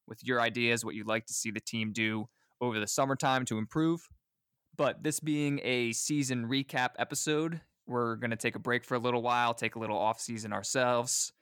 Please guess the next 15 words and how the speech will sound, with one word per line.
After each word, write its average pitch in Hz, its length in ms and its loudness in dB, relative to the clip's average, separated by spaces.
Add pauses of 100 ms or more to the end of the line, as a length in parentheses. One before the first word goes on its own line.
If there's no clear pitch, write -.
(640)
Don't 151 140 2
stop 143 300 0
following 131 360 2
us, 123 140 0
though. 123 260 2
We'll 117 140 0
have 113 220 0
the 110 80 -2
occasional 113 560 0
emergency 110 580 -4
podcast 104 640 -2
during 101 220 -8
the 101 100 -8
off 104 260 2
season. 110 640 -4